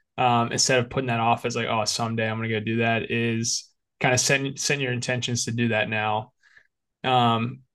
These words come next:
and so that's really what, like, Someday Never Comes is to me. Um, it's just, like, that mantra of, uh, you know, go, go, going to,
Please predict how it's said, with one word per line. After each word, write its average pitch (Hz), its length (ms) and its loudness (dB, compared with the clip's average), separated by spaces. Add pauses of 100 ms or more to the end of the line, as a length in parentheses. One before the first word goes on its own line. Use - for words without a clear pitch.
and 120 100 -4
so 143 100 2
that's 143 200 2
really 147 200 8
what, 123 340 2 (240)
like, 113 140 -2
Someday 127 240 0
Never 117 200 0
Comes 120 280 0
is 117 340 -2
to - 120 -6
me. 113 460 -2
Um, 120 320 0
it's - 100 0
just, 139 140 2
like, 135 160 2
that 120 180 4
mantra 117 760 0
of, 117 680 -4
uh, 123 420 0 (800)
you 131 120 0
know, 113 260 -2 (1400)
go, 139 180 2 (320)
go, 147 160 4
going 147 360 4
to, 143 180 -6